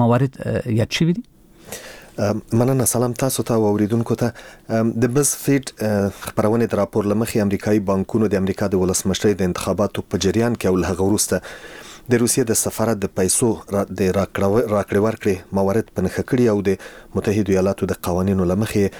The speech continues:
Speaker 2: د هغو په اړه راپور ورکړی، ځکه چې اندازه یې زیاته وه او دوی ته مشکوک ښکارېدل. د پیسو د راکړې ورکړې په دې مواردو کې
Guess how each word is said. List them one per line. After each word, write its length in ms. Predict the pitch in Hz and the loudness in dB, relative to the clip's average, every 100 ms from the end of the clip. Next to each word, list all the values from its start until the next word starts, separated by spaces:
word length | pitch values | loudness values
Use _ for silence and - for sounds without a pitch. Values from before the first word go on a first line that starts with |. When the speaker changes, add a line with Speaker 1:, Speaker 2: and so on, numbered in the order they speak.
| - - 92 | -20 -6 -2
Speaker 2:
د 80 | |
هغو 180 | 92 104 | 0 0
په 180 | 95 - 95 | -2 -2 -2
اړه 160 | 87 | 0
راپور 360 | 92 - 131 95 | -2 0 0 2
ورکړی، 300 | 87 - 90 - - 95 | -2 -2 -4 -6 -6 -4
ځکه 140 | - | -2
چې 100 | 95 87 | -2 -2
اندازه 320 | 85 90 90 | 0 2 2
یې 160 | 82 92 | 2 0
زیاته 260 | 104 104 98 | 0 0 -2
وه 120 | 98 | 0
او 100 | 95 | 0
دوی 140 | 90 90 | 0 0
ته 120 | 85 87 | 0 0
مشکوک 400 | - - - - | -2 -4 -6 -6
ښکارېدل. 500 | - 180 185 190 - - - - - - - - - - - - - - 110 | -2 0 2 0 -2 -16 -16 -16 -18 -20 -20 -20 -20 -20 -20 -20 -8 0 0
د 80 | - | 2
پیسو 300 | 107 - 117 113 | 0 2 2 0
د 140 | 107 104 98 98 | 0 0 0 -2
راکړې 240 | 98 104 101 | 0 2 0
ورکړې 220 | 101 101 | 0 -4
په 60 | - | 0
دې 100 | 98 95 | 0 2
مواردو 380 | 90 95 101 95 | 2 2 2 0
کې 120 | - | 2